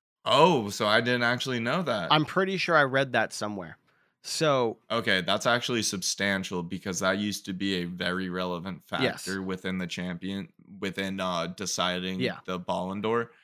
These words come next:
Speaker 1: And if that's the case, Benzema has been the best player this year, very similar to the way that,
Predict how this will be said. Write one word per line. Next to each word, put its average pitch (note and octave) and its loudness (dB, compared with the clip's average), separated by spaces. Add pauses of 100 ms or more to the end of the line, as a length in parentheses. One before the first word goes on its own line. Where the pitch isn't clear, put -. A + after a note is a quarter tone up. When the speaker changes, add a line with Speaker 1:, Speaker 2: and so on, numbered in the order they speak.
(200)
Speaker 1:
And F#2+ -4 (580)
if G2 -6
that's G#2 4
the B2+ -2
case, A2 0 (360)
Benzema G#2 0
has G2+ 0
been G2+ -4
the F#2+ -4
best F#2+ -2
player F2+ -4
this F2 -6
year, F#2+ -6 (160)
very F#2+ -4
similar G2 -6
to G#2 -8
the G2 -2
way F#2+ 0
that, G2 2